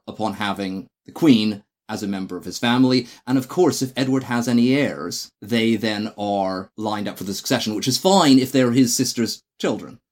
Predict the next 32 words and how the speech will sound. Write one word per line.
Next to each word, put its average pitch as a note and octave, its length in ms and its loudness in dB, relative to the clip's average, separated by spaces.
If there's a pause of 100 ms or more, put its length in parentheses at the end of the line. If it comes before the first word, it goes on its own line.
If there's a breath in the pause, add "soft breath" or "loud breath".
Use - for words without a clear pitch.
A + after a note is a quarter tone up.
(120)
He's C#3 160 2
on D#3 200 6
board C#3+ 200 4
for C3+ 80 0
that, C3 220 2
but A#2 140 -8
somebody C#3 320 0
else's B3 360 2
children, G2+ 440 -6
different G3+ 340 2
family, G2 560 -4 (380 loud breath)
no, A2+ 400 -2 (140)
over A2+ 220 -4
my G#2 280 -2
dead F#2+ 240 -6
body, A2 360 0
indeed, F2 400 -6
is F2+ 180 -6
very F#2+ 240 -2
much A2+ 280 -2
the G2+ 100 -6
line F#2 280 -4
that F#2 120 -10
he, F#2 300 -4
his F#2 180 -6
father, F2+ 360 -6
his F#2 120 -6
brothers F2 420 -10
take G2+ 300 -4
on D#2 140 -8
the C2 100 -12
issue. - 360 -8